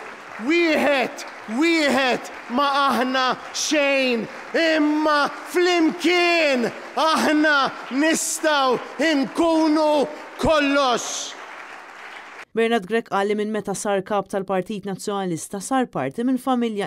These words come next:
Speaker 2: ikbar u li ta' kuljum ħadem u għadu qed jaħdem sabiex din il-familja tkompli tissaħħaħ u tikber. Saħaq li ta' kuljum se jibqa' determinat biex jieħu l-aħjar deċiżjonijiet għall-Partit Nazzjonalista,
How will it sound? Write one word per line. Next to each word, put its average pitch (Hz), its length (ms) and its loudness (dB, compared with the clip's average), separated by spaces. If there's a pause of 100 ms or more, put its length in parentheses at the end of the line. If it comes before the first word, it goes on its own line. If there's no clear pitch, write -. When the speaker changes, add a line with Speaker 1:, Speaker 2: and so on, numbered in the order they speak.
Speaker 2:
ikbar 135 300 -6 (340)
u 165 80 -2
li 170 80 -2
ta' 180 80 -6
kuljum 185 480 -2
ħadem 156 480 -4
u 202 60 -4 (100)
għadu 185 220 -2
qed 262 180 -2
jaħdem 143 320 -4
sabiex 160 300 -6
din 170 100 -4
il-familja 180 640 -2
tkompli 185 320 -6
tissaħħaħ 220 580 -4
u - 140 -4
tikber. 135 400 -4 (180)
Saħaq 220 320 0
li 220 140 -4
ta' 240 100 0
kuljum 214 400 0
se 247 140 2
jibqa' 233 260 -2
determinat 226 640 0
biex - 220 -8
jieħu 247 160 0
l-aħjar 190 420 -2
deċiżjonijiet 185 720 -4
għall-Partit 247 560 -2
Nazzjonalista, 143 680 -6